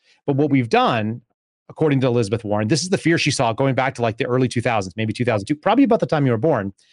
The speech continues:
Uh, we'd have to see when that actual book was written. But what she said was, is that if men and women both compete, um, and they both put their incomes into the market, you're gonna have two incomes worth of competition for things like childcare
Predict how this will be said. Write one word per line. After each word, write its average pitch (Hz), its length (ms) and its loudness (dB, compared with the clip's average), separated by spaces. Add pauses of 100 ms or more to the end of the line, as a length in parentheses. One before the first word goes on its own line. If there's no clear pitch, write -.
(520)
Uh, 127 160 0
we'd 135 80 4
have 175 100 0
to 139 60 -2
see - 160 2
when 139 160 4
that 120 120 0
actual 117 260 -2
book 117 180 -2
was 98 140 -8
written. 107 200 0
But 104 140 -6
what 151 180 0
she 156 120 0
said - 240 0
was, 131 160 2
is 113 80 -2
that 127 100 0
if 104 80 -4
men 135 240 4
and 165 140 4
women 143 240 2
both 135 280 0
compete, 139 480 0 (240)
um, 127 240 0
and 135 140 2
they 135 60 2
both 156 280 0
put - 180 0
their 131 120 0
incomes 139 420 0
into 135 220 0
the 113 80 -2
market, 127 400 0 (1300)
you're 147 120 2
gonna 156 140 0
have 139 300 -2 (280)
two 285 240 4
incomes 139 420 2
worth 117 440 0
of 123 280 0
competition 117 720 -2 (100)
for 147 120 0
things 123 320 0
like 107 280 0 (180)
childcare 131 600 -2